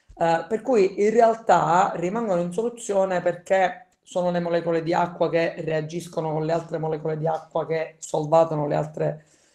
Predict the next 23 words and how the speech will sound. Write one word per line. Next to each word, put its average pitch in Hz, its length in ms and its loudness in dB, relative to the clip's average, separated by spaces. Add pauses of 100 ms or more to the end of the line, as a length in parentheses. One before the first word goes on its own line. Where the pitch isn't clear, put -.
(240)
ehm, 139 1300 -4
molecole 165 440 6
di 156 100 2
soluto, 196 720 6 (280)
eh, 165 300 6
e 196 100 0
quindi 175 400 0
fondamentalmente 180 1300 2
riescono 170 1000 0
a, 160 420 2
a 147 920 -6
coesistere 165 1040 0
e, 156 320 -2 (420)
eh, 151 260 0
non 170 300 0
precipitare, 156 1000 -4 (240)
perché 165 240 -4
data 165 220 6
la 156 80 4
grandezza 170 520 2
in 156 60 0
realtà 156 320 0
potrebbero, 156 760 0